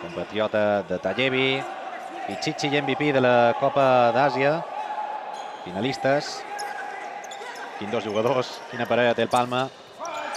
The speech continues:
És, eh, Tomás, ara intentava aquesta volea en la cama dreta, molt parescut en el gol de, d'Ida Marlon, de la mateixa posició.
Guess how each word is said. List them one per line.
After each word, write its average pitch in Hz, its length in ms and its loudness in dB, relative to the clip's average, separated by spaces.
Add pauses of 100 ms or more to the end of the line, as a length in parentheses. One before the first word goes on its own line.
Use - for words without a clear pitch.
(520)
És, 90 160 -4
eh, 101 160 2
Tomás, 175 360 4
ara 156 200 6
intentava 120 540 2
aquesta 120 260 -2
volea 127 240 4
en 143 60 2
la 127 80 4
cama 147 280 2
dreta, 175 420 6
molt 139 180 0
parescut 147 320 2
en 147 80 2
el 127 180 2
gol 135 200 2
de, 131 120 6 (720)
d'Ida 135 240 2
Marlon, 139 440 2 (520)
de 104 60 -8
la 104 100 -4
mateixa 123 320 -2
posició. 143 480 0